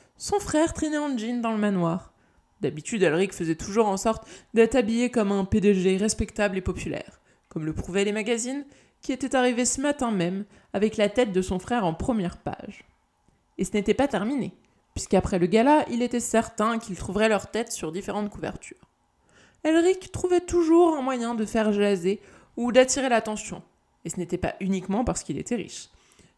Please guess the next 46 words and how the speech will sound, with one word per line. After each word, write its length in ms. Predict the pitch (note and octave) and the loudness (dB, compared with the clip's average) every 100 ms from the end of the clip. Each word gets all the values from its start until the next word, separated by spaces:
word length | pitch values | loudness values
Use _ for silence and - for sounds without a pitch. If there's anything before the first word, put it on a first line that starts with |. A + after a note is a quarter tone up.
| - | -4
mais 140 | D#4+ | 2
aussi 340 | E4+ E4+ C4+ C#4 | 2 2 -2 0
parce 180 | A3+ | -2
qu'il 140 | - G#3 | -2 -2
était 260 | G#3 C#4+ | 0 0
d'une 300 | A3 G3+ F#3+ | 0 -2 -2
beauté 280 | F#3 A3 D4+ | -2 -2 0
à 100 | A3 | -2
faire 200 | - E3+ | -2 -8
tomber 240 | - B3+ B3 | -6 -4 -2
les 100 | F3 | -2
filles. 380 | - - - - - _ _ _ _ _ | -6 -12 -14 -14 -20 _ _ _ _ _
Il 100 | D4 | -6
sortait 360 | D4 F4+ F4+ G4+ | 0 2 6 4
de 120 | F4 | 6
la 120 | C4+ | 4
douche 280 | G3 A#3+ - | 4 2 0
quand 220 | A#3 G#3+ | -2 -2
il 80 | G3+ | 2
reçut 240 | G3+ A3+ E4 | 4 4 0
un 80 | |
message 300 | F#3+ F3 C4+ | -2 -2 -2
de 80 | A3 | -2
Cassiopée. 500 | - F#3 - F#3+ - _ _ _ _ _ - | -4 -8 -8 -10 -10 _ _ _ _ _ -4
Il 160 | G3 G3+ | 0 2
sourit 340 | - C4+ D4+ | 4 6 8
en 80 | A3+ | 8
la 120 | F#3+ | 6
voyant 260 | F3+ A3+ G#3+ | 6 4 4
en 80 | E3+ | 0
pyjama, 520 | - F3+ G#3 A#3 D#4 C4+ - - | 2 4 6 4 2 -6 -16 0
mais 80 | C#4+ | 4
avec 200 | C#4+ D4 | 4 2
ses 160 | C#4+ | -2
bijoux. 340 | G#3+ A3+ F3+ F#3 - _ _ _ _ - | 0 -2 -2 -8 -16 _ _ _ _ -6
Même 240 | F3+ G#3+ A3+ | 0 0 0
débraillée, 440 | G#3 G3 G3 G3+ | 0 0 0 0
elle 120 | G#3 | -2
était 220 | G3+ G3 | -2 -4
belle. 260 | E3+ D3+ - - _ _ _ _ - | -4 -4 -6 -14 _ _ _ _ -6
Un 100 | G3+ | 0
sourire 380 | G#3+ A#3 A#3+ B3 - | 0 0 -2 -4 -8
idiot 400 | A3 F3+ A3 B3 | -8 -4 0 0
étira 420 | G#3 - G#3 A3 | -2 -4 -2 -4
ses 140 | G#3+ | -2
lèvres, 280 | E3 F3+ G#3+ | -2 -2 -6